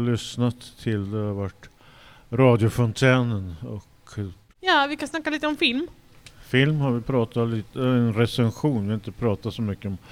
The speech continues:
Speaker 2: Nej.
Speaker 1: film. Jag tittar inte så ofta på skräckfilm. Jag vet, människor har någon form av skugga som gör att de kanske tycker att det är trevligt att titta på, eh, filmer som gränsar till overklighet.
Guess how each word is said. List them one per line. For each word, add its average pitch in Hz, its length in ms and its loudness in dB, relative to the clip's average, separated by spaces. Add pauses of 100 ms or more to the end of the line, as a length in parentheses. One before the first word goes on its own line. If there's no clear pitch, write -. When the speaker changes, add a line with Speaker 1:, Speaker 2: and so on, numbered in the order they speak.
Speaker 2:
Nej. 285 340 -4
Speaker 1:
film. 110 380 4
Jag 113 280 2
tittar - 680 -2
inte 110 200 -4
så 131 160 2
ofta 120 280 0
på 117 100 -2
skräckfilm. 113 640 0
Jag 127 120 4
vet, 135 220 2
människor 131 420 2
har 135 80 4
någon 120 140 2
form 120 240 0
av 107 120 0 (260)
skugga 131 560 6
som 123 220 2
gör 117 120 4
att 110 320 0
de 110 200 -4
kanske 104 300 -4
tycker 104 200 -6
att 101 120 -4
det 104 60 -8
är 95 40 -8
trevligt 101 460 -2
att 98 80 -10
titta 101 300 -4
på, - 140 -4
eh, 92 1300 -10 (140)
filmer 110 340 4
som 104 280 -2 (320)
gränsar 117 540 2
till 104 320 -4 (380)
overklighet. 120 1200 2